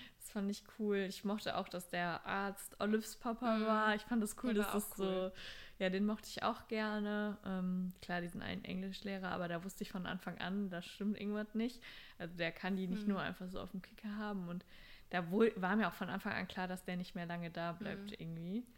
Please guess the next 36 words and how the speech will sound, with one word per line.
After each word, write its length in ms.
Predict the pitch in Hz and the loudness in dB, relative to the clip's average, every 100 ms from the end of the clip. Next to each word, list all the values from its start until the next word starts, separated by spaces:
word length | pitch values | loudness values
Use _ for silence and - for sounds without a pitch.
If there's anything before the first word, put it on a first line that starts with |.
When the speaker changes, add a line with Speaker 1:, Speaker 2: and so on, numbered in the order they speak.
| - | -8
Speaker 2:
Und 160 | 202 208 | -2 2
der 260 | 208 196 196 | 4 4 2
Mister 360 | 220 220 202 | 2 2 2
Acevedo, 600 | 185 202 196 180 208 220 | 2 0 -2 0 2 2
der 160 | 196 190 | 2 0
war 220 | 190 185 | 2 2
auch 220 | 180 185 196 | 2 2 0
Speaker 1:
Ja, 80 | |
Speaker 2:
cool. 200 | 185 175 180 | 0 2 2
Der 20 | |
Speaker 1:
der 240 | 180 190 226 | 4 6 8
Speaker 2:
war 0 | |
Speaker 1:
war 220 | 214 208 | 8 8
Speaker 2:
immer 100 | 220 | 6
Speaker 1:
auch 40 | |
Speaker 2:
so 80 | 233 | 6
Speaker 1:
süß, 180 | 240 202 | 4 8
Speaker 2:
voll, 400 | 277 247 254 254 - | 10 10 10 8 6
Speaker 1:
ja. 120 | 285 | 6
Speaker 2:
voll 220 | 269 247 262 | 8 8 6
für 100 | 262 226 | 4 4
die 360 | 247 247 277 | 4 4 6
Speaker 1:
Ja. 80 | 247 160 | 6 6
Speaker 2:
und 240 | 214 233 | 4 2
hat 160 | 262 269 | 0 2
nie 160 | 269 247 | 2 2
was 240 | 240 - | 0 0
gesagt 560 | 247 233 202 220 247 240 | -2 2 4 6 4 2
Speaker 1:
Ja, 40 | 220 | 0
Speaker 2:
und 80 | |
stand 300 | 220 233 233 | 2 2 2
eigentlich 180 | - 220 | 2 -2
Speaker 1:
ja. 60 | 226 | -2
Speaker 2:
voll 140 | 208 | -2
hinter 320 | 226 220 208 | 0 0 0
denen. 460 | 196 180 180 180 226 | 0 -2 -4 -6 -8